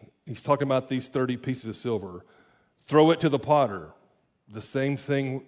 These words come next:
Judas's money went to. "The handsome price," and he, he, he's saying really handsome price with a lot of sarcasm,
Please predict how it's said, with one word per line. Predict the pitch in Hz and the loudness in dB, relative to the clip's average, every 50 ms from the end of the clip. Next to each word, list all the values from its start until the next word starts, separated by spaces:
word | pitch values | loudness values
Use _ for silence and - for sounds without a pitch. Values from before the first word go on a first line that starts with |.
| - | -18
Judas's | - 104 101 151 165 160 147 - 127 107 | -18 -4 0 0 0 0 -2 -6 -8 -8
money | 113 113 110 107 104 104 | -6 -6 -6 -4 -6 -8
went | 98 98 95 - | -8 -10 -14 -16
to. | - - 98 85 80 - _ _ _ _ _ _ _ _ _ _ _ _ _ | -16 -16 -16 -16 -16 -20 _ _ _ _ _ _ _ _ _ _ _ _ _
"The | 123 127 123 | -2 -2 0
handsome | 113 - 185 202 208 202 202 - 196 180 | 4 4 4 6 4 2 2 0 0 0
price," | 156 - - 180 170 151 123 117 113 - - | -2 -2 0 2 2 2 2 0 -2 -2 -4
and | - 120 120 | -4 -4 -4
he, | 143 147 131 | -4 -6 -4
he, | 131 160 170 175 - _ - | -2 -2 -2 -4 -6 _ -20
he's | - - 156 151 - | -14 -10 -8 -8 -8
saying | - - 190 202 190 185 170 | 0 4 6 6 6 6 6
really | 170 185 180 170 147 | 6 6 6 6 4
handsome | 139 - - - 151 175 180 180 170 175 180 165 147 | 2 0 -8 0 4 6 6 6 4 4 2 2 2
price | - - 170 170 165 160 151 143 139 - | 2 4 6 6 8 8 6 4 2 0
with | 139 139 135 - | 0 -2 -2 0
a | 127 | 4
lot | 123 139 147 | 6 6 6
of | 143 139 | 6 4
sarcasm, | 143 - 147 143 147 147 147 156 143 143 151 147 160 165 180 185 | 2 4 4 4 4 2 2 2 2 2 2 0 -4 -4 -4 -4